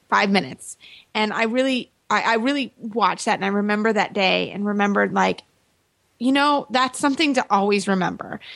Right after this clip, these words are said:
We've always, we can all get to that point, and that's the point you do. You either need to take a walk break, extend a canter, whatever you need to do, or the, in this ca-, girl's case, she got off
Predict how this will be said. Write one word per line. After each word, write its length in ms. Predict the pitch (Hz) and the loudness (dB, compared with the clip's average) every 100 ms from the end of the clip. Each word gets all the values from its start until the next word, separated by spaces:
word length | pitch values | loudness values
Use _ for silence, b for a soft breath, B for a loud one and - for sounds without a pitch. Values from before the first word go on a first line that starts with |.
| B - | B -2
We've 220 | 214 208 | 0 4
always, 340 | 208 247 262 - | 2 2 0 -2
we 260 | 240 202 208 | -6 -4 -4
can 160 | 202 190 | -2 2
all 180 | 196 | 4
get 140 | 208 247 | 4 0
to 100 | 240 | 2
that 180 | 226 - | 0 0
point, 400 | 226 214 202 - | -2 2 2 2
and 200 | 196 196 | 0 2
that's 260 | 202 220 - | 2 0 -4
the 100 | 220 | -4
point 240 | 220 202 | -2 0
you 140 | 208 | 0
do. 80 | 185 | 2
You 240 | 175 196 208 | 0 2 2
either 160 | 202 | 2
need 160 | 202 180 | 2 2
to 80 | 185 | 0
take 280 | 208 214 | 0 0
a 40 | 233 | 2
walk 240 | 214 202 | 2 0
break, 360 | 202 190 190 - B B B | 2 2 0 -8 B B B
extend 300 | - 196 196 | -2 0 2
a 40 | |
canter, 360 | 190 208 185 185 | 0 0 2 2
whatever 440 | 214 240 240 262 | 0 2 2 2
you 200 | 269 240 | 2 2
need 220 | 233 220 | 0 -2
to 60 | 196 | 0
do, 340 | 185 180 170 | 2 4 4
or 400 | 165 294 320 269 B B | 2 2 4 2 B B
the, 160 | 254 262 | -2 0
in 80 | 240 | 2
this 160 | 247 | 0
ca-, 160 | - - | 0 -2
girl's 240 | 220 208 | 0 0
case, 180 | - 208 | 2 -2
she 120 | - | 0
got 180 | 220 233 | 0 2
off 320 | 226 - - | 2 0 -6